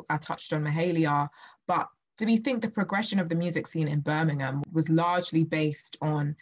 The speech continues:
their access to opportunities and, like, youth clubs and centres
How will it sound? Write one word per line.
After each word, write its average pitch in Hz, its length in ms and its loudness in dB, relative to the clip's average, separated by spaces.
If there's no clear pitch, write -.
their - 120 0
access 156 340 -2
to - 140 -4
opportunities 151 680 0
and, 151 120 0
like, 147 300 -2
youth 220 320 0
clubs 190 520 0
and 147 140 0
centres 180 600 0